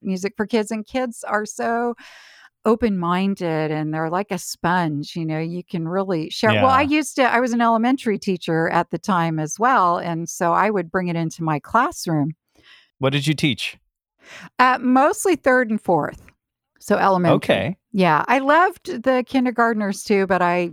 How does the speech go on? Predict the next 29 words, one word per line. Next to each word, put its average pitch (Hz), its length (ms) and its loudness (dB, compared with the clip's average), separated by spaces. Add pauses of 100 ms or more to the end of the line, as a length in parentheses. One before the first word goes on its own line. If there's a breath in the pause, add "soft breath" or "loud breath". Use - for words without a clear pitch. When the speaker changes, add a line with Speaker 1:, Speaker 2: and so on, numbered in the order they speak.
(460)
Speaker 1:
tended 214 380 0
to 202 100 -2
veer 175 300 0
towards 170 580 -2 (100)
third 185 200 2
and 160 120 -4
fourth 175 220 0
grade. 175 180 2
But 214 140 4
I 269 120 4
would 285 200 0
use, 214 460 2
I'd 233 180 0
bring 262 180 2
my 226 160 2
guitar 220 440 2
in, 220 260 2
and 196 320 -4
if 214 180 -2 (140)
there 254 160 2
was, 240 240 0
like, 226 180 0
a 220 60 0
math 202 480 0
concept 180 800 0
about, 170 540 0 (340)
I 180 100 -10
don't 175 200 -8
know, 151 400 -2